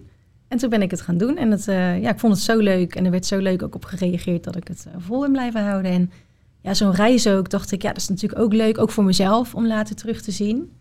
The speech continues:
En op een gegeven moment, zonder dat het dus mijn intentie was, kijk, je krijgt natuurlijk best veel reacties, want de video's die ik uploadde waren ook wel,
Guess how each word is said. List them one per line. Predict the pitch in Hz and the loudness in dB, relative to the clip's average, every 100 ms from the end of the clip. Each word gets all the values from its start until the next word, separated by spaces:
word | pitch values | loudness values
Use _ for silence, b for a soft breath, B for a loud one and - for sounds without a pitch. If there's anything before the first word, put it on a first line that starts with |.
| b b b b b b b | b b b b b b b
En | - 226 233 233 226 | 0 2 4 4 4
op | 214 | 2
een | |
gegeven | - 233 247 247 | 2 2 4 4
moment, | 233 233 | 4 2
zonder | 240 269 254 | 4 6 6
dat | |
het | 226 214 | 4 2
dus | 208 | 0
mijn | 202 | 2
intentie | 190 - 240 247 226 175 | 0 0 0 0 0 0
was, | 175 190 | 0 -2
kijk, | - 190 | -4 -4
je | 196 | -2
krijgt | 208 208 | -2 0
natuurlijk | 208 214 180 | 0 0 0
best | 196 - | -2 -2
veel | 202 185 | 0 2
reacties, | 185 202 214 196 | 2 2 0 -4
want | 190 180 - | -2 -2 -2
de | 180 | 0
video's | 208 202 190 | 2 2 0
die | 190 | 0
ik | 180 | -2
uploadde | - 180 185 185 180 | -2 -4 -2 0 0
waren | 175 175 | 0 -2
ook | 175 | -6
wel, | 185 180 180 | -4 -4 -6